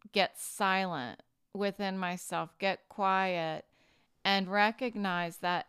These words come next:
as I'm laughing, as I'm peaceful, as I'm sober, as I'm still living, there are people sick and suffering out there,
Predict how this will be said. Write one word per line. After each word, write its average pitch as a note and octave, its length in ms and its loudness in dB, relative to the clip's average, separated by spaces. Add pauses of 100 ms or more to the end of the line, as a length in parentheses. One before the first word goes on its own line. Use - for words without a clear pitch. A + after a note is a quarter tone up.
as A#3 340 2
I'm F#3 240 -2
laughing, E3+ 720 -2
as G#3+ 300 2
I'm G3 180 -2
peaceful, F#3 720 -6
as F#3+ 240 0
I'm F3+ 200 -4
sober, F#3+ 800 0 (340)
as F#3 200 0
I'm F#3+ 160 0
still G#3 520 0
living, F#3 840 2 (1500)
there G#3+ 300 2
are G#3+ 200 6
people A3+ 420 -6
sick G3 280 -6
and F3+ 180 -6
suffering F3+ 640 -6
out D3+ 300 -8
there, D3 400 -8